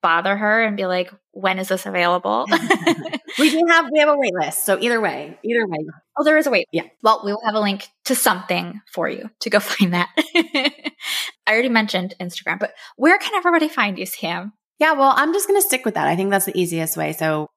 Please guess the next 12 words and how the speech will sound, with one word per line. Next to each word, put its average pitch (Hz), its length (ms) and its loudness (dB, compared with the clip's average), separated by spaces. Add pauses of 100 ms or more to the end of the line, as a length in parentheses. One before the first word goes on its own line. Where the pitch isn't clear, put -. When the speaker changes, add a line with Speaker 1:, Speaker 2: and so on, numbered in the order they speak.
(100)
Speaker 2:
I 185 600 2
am 175 360 0
at 170 260 0 (120)
Sam 165 480 0 (160)
Getz 170 340 -2 (160)
Social. 185 460 2
So 196 100 -2
there's 156 200 0
double 151 220 -2
S, 165 400 -2
Getz - 340 -4
Social. - 440 -2